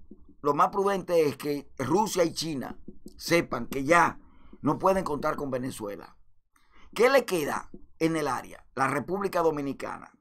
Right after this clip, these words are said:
Y la República Dominicana tiene relaciones con China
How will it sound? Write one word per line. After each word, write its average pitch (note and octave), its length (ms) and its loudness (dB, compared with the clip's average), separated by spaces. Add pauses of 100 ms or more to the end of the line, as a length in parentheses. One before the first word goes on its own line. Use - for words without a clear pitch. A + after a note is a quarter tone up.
(160)
Y G3 100 0
la G#3+ 120 4
República A#3+ 480 2
Dominicana G#3+ 600 2
tiene C#3+ 240 -6
relaciones C#3+ 640 -2
con G#3 220 0
China E3+ 440 -6